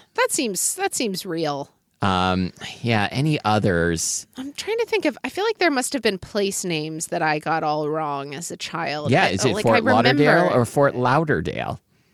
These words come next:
Speaker 1: Who knows? Anyway, Matthew, you know, to be fair,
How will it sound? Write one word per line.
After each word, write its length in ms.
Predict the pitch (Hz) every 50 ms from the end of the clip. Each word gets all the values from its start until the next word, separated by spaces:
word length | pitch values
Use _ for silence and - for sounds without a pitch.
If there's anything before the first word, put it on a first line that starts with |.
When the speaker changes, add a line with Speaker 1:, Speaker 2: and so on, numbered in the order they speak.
| _ - - -
Speaker 1:
Who 140 | - 330 392
knows? 600 | 370 196 180 180 175 143 143 143 147 - - - _ _ _ _ _ _ - - - - - - - -
Anyway, 440 | - 359 381 349 285 226 214 208 -
Matthew, 380 | - 339 359 403 - 359 370 302
you 140 | 285 349 403
know, 160 | 403 415 370
to 160 | - - 370
be 100 | 381 370
fair, 360 | 381 - 403 415 427 427 427